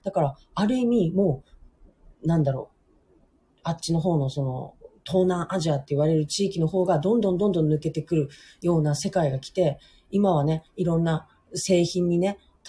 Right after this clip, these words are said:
例えばその日本語で、その取扱説明書、日本語バージョンちゃんと書いてるじゃないですか。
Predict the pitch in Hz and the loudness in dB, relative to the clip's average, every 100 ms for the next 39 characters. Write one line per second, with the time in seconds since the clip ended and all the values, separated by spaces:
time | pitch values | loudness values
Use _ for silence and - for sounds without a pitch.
0 | - 185 160 151 151 147 147 175 175 175 | 0 2 2 0 0 0 0 0 0 2
1 | 196 165 - _ - 151 143 143 - - | 2 0 -2 _ -4 -2 -2 -4 -10 -6
2 | 170 165 160 - 156 156 - 160 156 165 | -2 0 0 -2 -2 -4 -2 0 0 -2
3 | 156 151 151 165 160 170 156 170 156 139 | -2 0 2 2 2 0 0 -2 -2 -4
4 | 175 156 156 214 214 156 139 131 135 - | -4 -4 -6 -6 -4 -2 -2 -4 -8 -14